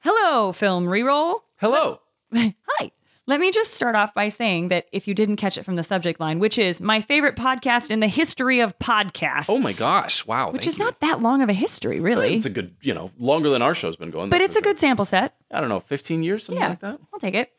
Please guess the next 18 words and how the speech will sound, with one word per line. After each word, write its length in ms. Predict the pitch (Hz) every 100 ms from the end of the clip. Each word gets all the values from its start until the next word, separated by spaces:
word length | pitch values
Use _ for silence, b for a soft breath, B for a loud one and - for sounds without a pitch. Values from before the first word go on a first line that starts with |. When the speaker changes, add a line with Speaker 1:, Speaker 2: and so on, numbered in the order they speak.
| b b b b -
Speaker 1:
Uh, 240 | 254 254 -
that 300 | 214 240 226
this 220 | 381 539
po-, 160 | - 269 -
I 60 |
wonder 200 | 202 285 269
which 180 | 233 -
the 80 |
first 520 | - _ 190 175 - -
podcast 500 | 127 - - - -
was. 80 |
Speaker 2:
It 80 | 127
was 340 | 127 120 107 107
the 300 | 113 110 110
Jeff 240 | 101 135
Podcast 440 | - 135 123 98 -
Show. 200 | 76 -
Speaker 1:
Sure. 200 | - 185